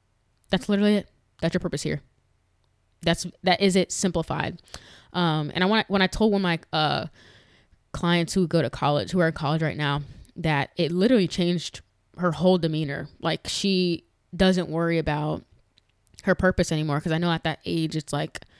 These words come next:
"Who am I? Who do I need to be? Where should I be going?" <laughs> And that's all reasonable questions to be asking. But to simplify it,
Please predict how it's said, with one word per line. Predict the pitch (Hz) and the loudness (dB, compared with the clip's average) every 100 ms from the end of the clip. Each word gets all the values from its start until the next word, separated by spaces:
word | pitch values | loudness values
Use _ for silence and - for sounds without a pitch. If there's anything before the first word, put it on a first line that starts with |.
| - _ | -20 _
"Who | - 247 | 6 8
am | 214 202 | 8 4
I? | 196 196 | 2 2
Who | 180 226 | 4 4
do | 214 | 4
I | 202 | 2
need | 196 | 0
to | 190 | -2
be? | 185 185 180 180 175 - - - - | -2 0 0 -2 -4 -10 -20 -14 0
Where | 202 220 | 2 4
should | - | 4
I | 202 | 2
be | 175 180 | 2 4
going?" | 196 226 202 170 160 - - | 6 8 8 6 -2 -6 -4
<laughs> | - - 339 - - | -4 0 0 0 -4
And | 214 | 0
that's | 214 214 - | 0 -2 0
all | 185 202 196 | 6 8 6
reasonable | 165 170 185 190 175 | 4 2 2 2 0
questions | - 165 - - | 0 -2 -4 -8
to | |
be | 160 - | -8 -4
asking. | - 147 - - - _ - - - - - | -4 -4 -8 -10 -12 _ -20 -20 -20 -20 -4
But | - 175 - _ _ | 2 2 0 _ _
to | 202 | -4
simplify | - 202 208 185 156 135 | 0 0 0 0 0 -2
it, | 131 - | -4 -8